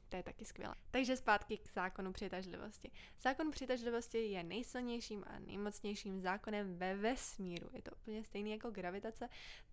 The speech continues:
tak prostě i tenhle zákon pracuje pořád a je pořád v pohybu. Pracuje v našem životě právě teď, i když posloucháte posloucháte tenhle podcast, takže pořád jste ve stavu tvoření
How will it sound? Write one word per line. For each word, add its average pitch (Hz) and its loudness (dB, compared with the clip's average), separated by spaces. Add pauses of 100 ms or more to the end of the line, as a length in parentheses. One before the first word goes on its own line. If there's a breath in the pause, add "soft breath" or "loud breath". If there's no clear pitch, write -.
(180)
tak 233 2 (380)
prostě 233 0
i 254 0
tenhle 269 4
zákon 220 2
pracuje 233 4
pořád 247 4
a 208 2
je 202 2
pořád 247 4
v - -12
pohybu. 214 4 (460 loud breath)
Pracuje 226 6
v 202 -2
našem 220 0
životě 208 2 (240)
právě 233 8
teď, 208 2
i - -4
když 240 2
posloucháte 220 4 (760)
posloucháte 226 4
tenhle 220 2
podcast, 202 0
takže 214 4 (300 loud breath)
pořád 277 12
jste 233 6
ve 240 8
stavu 233 4
tvoření 208 2